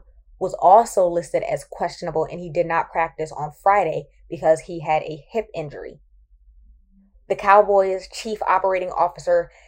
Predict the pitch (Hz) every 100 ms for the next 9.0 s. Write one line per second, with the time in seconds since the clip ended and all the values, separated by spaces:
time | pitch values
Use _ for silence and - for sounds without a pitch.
0 | _ - 214 196 180 160 175 202 220 220
1 | - 185 170 160 156 - 156 175 175 165
2 | 175 170 165 - 170 143 170 156 143 -
3 | 240 226 160 170 156 156 147 170 156 160
4 | 160 147 147 175 156 156 156 208 - 214
5 | - 185 175 170 160 156 - 175 165 160
6 | 151 156 - - 190 180 - 151 147 _
7 | _ _ - - 165 156 147 143 - -
8 | 160 156 139 147 143 - 170 147 131 151